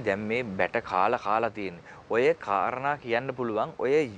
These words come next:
අපි සුනාමිය මතක් කරන්න. ඒ කාලේ මේ රට පාලනය කරපු ප්‍රධාන පවුල කවුද?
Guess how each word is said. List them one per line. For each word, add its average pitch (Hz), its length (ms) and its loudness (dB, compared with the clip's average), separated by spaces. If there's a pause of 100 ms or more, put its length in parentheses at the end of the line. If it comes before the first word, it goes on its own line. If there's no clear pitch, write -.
(120)
අපි - 240 -6
සුනාමිය 147 480 0
මතක් 165 280 -2
කරන්න. 165 320 -4
ඒ 135 180 -2
කාලේ 170 320 2
මේ 156 200 0
රට 165 240 -4
පාලනය 156 360 2
කරපු 170 160 -2
ප්‍රධාන 160 380 0
පවුල 147 240 2
කවුද? 170 380 -4